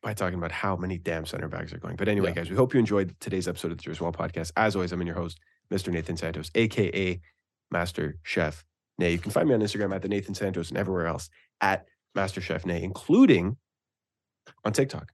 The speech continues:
Speaker 1: where you can find the T J W Bites, the fastest growing hashtag in the history of the internet, which today,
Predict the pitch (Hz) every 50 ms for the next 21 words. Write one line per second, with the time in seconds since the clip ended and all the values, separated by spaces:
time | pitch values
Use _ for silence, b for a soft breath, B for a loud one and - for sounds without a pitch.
0 | _ _ _ - 110 104 92 101 92 90 90 90 90 87 - 110 90 98 90 92
1 | 90 90 80 87 85 82 - - - 87 85 87 90 90 - - - - - 85
2 | 87 87 85 87 87 - 85 85 85 82 82 85 90 - - 90 85 92 87 82
3 | 85 87 82 85 87 b b b - 107 101 - - - - 107 104 98 101 113
4 | 135 139